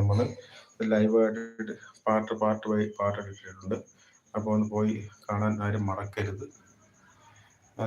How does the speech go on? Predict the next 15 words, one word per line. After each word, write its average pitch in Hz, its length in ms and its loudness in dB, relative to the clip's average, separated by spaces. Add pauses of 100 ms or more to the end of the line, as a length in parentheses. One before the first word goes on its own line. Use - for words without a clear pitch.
(120)
just 101 320 -6
ഒന്ന് 107 180 2 (600)
ഇതൊന്ന് 104 260 -2 (120)
തുറന്ന് 107 380 4
കാണിച്ചു 101 300 4
തരാം. 95 220 0 (1000)
ഒന്ന് 113 180 -2
ഓപ്പൺ 104 220 0
ചെയ്ത്, 98 180 -10 (100)
just 101 260 -4 (100)
ഓപ്പൺ 101 240 -4
ചെയ്ത്. - 100 -8
എനിക്ക്, 107 220 -2 (420)
ഞാൻ 123 200 4
കഴിക്കുന്നില്ല, 131 520 4